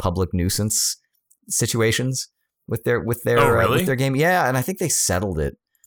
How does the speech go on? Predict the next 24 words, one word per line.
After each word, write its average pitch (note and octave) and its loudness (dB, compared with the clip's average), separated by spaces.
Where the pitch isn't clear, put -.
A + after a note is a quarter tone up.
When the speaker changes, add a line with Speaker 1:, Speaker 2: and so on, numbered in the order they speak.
Speaker 1:
or E2 -6
something. D#2+ -4
And E2 -2
I G2 -2
guess C3+ -2
they C3 -2
probably, G#2 -2
the F2 -4
way G2 2
they F#2+ 0
come F2 -6
around, F2 -2
uh, D2+ -2
the, C#2 -6
the E2+ -6
way F#2+ 0
they F#2 -2
try E2+ -2
and, D#2+ -2
and D#2+ -6
get D#2 -4
around D#2 -2
it, D#2 -4
um, D2 -2